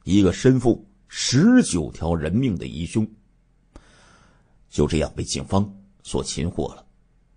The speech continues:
他是一九九五，一九五五年三月五号出生在辽宁省凤城市的，抓捕前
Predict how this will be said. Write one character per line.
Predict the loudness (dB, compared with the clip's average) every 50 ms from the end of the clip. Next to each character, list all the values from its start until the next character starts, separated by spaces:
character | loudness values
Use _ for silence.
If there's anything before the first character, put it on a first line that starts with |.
| _ _
他 | -2 0 0 2
是 | 2 0
一 | 2 2 2 2
九 | 2 0
九 | 2 4 4
五， | 4 2 0 -6 -14 _ _ _
一 | -2 0 2
九 | 2 0
五 | 2 4 4 6 6 4
五 | 2 0
年 | -2 -2 0 0 -2 -2
三 | -4 -10 -2 0 2 2
月 | 2 2
五 | 0 -4 -8
号 | -4 -4 -4 -4 -4 -10 _ _ _
出 | -18 -6 -2 0 0 0
生 | 0 -2 -2
在 | 0 0 0
辽 | 0 0 0 0 2 2
宁 | 2 2 2 2
省 | 0 -2 -4 -8 -8 -14 _ _ _
凤 | _ -14 4 4 6 6 6 2 -2
城 | -4 -6 -6 -6 -6
市 | -6 -6 -8 -8
的， | -8 -12 -18 _ _ _ _ _ _ _ _ -20 _ _ -20 -20 _ -20 _
抓 | 0 4 6 6 6
捕 | 4 0 -6
前 | -6 -2 0 0 0